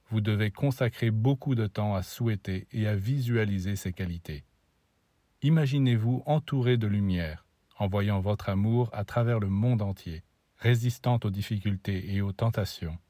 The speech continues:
Peu à peu, les images que vous formez de ces qualités deviennent vivantes. Elles agissent sur vous. Elles vous transforment, en même temps qu'elles travaillent à attirer de l'univers les éléments appropriés pour les introduire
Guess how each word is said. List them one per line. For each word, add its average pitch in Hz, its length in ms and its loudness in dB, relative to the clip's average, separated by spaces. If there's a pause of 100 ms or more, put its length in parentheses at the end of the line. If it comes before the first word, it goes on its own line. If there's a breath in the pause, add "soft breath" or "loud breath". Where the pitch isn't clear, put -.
(380)
Peu 143 220 4
à 123 60 4
peu, 113 240 -2
les 101 240 0
images 117 260 2
que - 80 -6
vous 104 140 0
formez 113 420 2
de 101 80 0
ces 98 180 -4
qualités 120 520 0
deviennent 101 440 0
vivantes. 92 640 -2 (520)
Elles 104 240 0
agissent 120 380 2
sur 98 200 -6
vous. 85 260 -8 (640)
Elles 101 160 0
vous 95 160 -2
transforment, 87 720 -2 (580)
en 104 100 2
même 117 260 4
temps 135 220 2
qu'elles 101 200 -4
travaillent 117 600 2
à 104 140 0
attirer 113 440 -2
de 101 120 -2
l'univers 98 600 0
les 90 300 -4
éléments 110 420 0
appropriés 110 640 -2
pour 95 220 -6
les 87 180 -2
introduire 98 560 -2